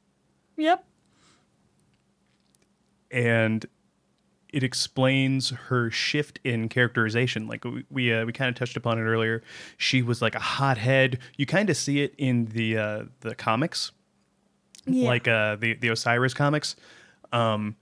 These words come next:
Speaker 2: that she's, like, a little more, like, haughty, like, a little more, like, prideful.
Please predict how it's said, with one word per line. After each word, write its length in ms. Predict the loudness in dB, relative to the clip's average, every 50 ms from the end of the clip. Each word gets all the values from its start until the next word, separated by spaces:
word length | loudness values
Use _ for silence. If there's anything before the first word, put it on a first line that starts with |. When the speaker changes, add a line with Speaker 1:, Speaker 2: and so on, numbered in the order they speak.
| _ _ _ _ _ -16
Speaker 2:
that 320 | -8 -2 2 2 2 2 2
she's, 300 | -2 -2 -2 -2 0 0
like, 160 | 0 0 0
a 60 | -2 -2
little 300 | 0 2 2 4 4 6
more, 280 | 6 8 8 8 6
like, 360 | 6 4 2 2 0 0 -2
haughty, 520 | -4 -4 -2 2 2 2 2 2 0 0 0
like, 220 | 0 0 0 -2
a 40 | -2
little 220 | -2 -2 -2 -2
more, 260 | 0 0 0 0 0 0
like, 300 | 0 0 0 -2 -4 -10
prideful. 800 | -8 -2 2 2 2 2 2 0 0 0 2 2 2 0 -2 -4